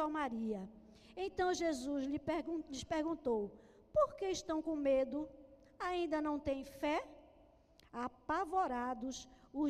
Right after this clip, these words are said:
discípulos diziam uns aos outros: "Quem é este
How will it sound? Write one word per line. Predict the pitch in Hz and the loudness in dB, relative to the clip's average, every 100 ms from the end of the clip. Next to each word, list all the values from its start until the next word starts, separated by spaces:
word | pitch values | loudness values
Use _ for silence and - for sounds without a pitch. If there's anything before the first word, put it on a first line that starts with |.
| 254 | 2
discípulos | 277 - - 302 330 320 320 311 254 285 | -2 -6 -4 -2 -2 -4 -2 -2 -2 -4
diziam | 220 269 311 302 320 | -2 -2 0 0 -2
uns | 480 349 403 | -6 -4 -2
aos | 370 190 233 233 | -2 -4 -2 -2
outros: | 220 196 202 - - - - - - - | -4 -8 -10 -12 -16 -20 -20 -20 -14 -6
"Quem | 466 480 415 | -6 -4 -6
é | 381 359 | -4 -6
este | - - | -6 -2